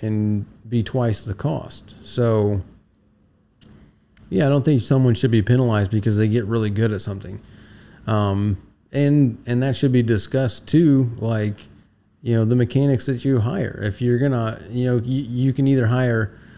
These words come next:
a really good quality person that's gonna charge you more money, but they're gonna get your stuff fixed, and they're gonna get it fixed the right way,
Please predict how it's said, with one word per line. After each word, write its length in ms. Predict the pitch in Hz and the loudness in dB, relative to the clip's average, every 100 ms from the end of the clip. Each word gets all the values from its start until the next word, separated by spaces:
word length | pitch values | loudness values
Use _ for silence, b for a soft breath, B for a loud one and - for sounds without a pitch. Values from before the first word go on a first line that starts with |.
| B | B
a 140 | - 120 | -2 2
really 240 | 139 131 | 4 4
good 280 | 120 127 - | 2 0 -2
quality 340 | 131 160 160 110 | -2 0 2 2
person 560 | 110 104 - 123 143 B B | 0 -2 0 0 0 B B
that's 140 | 131 120 | -10 -2
gonna 200 | 175 139 | 2 2
charge 380 | - 139 143 123 | 2 0 2 4
you 80 | |
more 220 | 135 131 117 | 4 4 2
money, 420 | 143 170 147 147 B B B B - | 2 2 0 -2 B B B B -2
but 400 | 160 180 135 - - _ - | 0 2 0 -4 -20 _ -12
they're 300 | 113 143 139 | 0 2 4
gonna 280 | 143 139 123 | 2 0 0
get 260 | 101 123 | 0 -2
your 120 | 135 117 | 0 -2
stuff 320 | - 139 110 | -2 -2 -2
fixed, 600 | - - 175 - - - - - | -4 -2 -2 -2 -10 -14 -20 -10
and 80 | 123 | -2
they're 100 | 120 | 0
gonna 160 | 131 131 | 2 2
get 140 | 131 | 0
it 80 | 117 | -2
fixed 320 | 139 135 - | -4 -4 -4
the 120 | 123 | -4
right 260 | 110 139 180 | -2 -2 -2
way, 340 | 113 107 127 | -2 0 0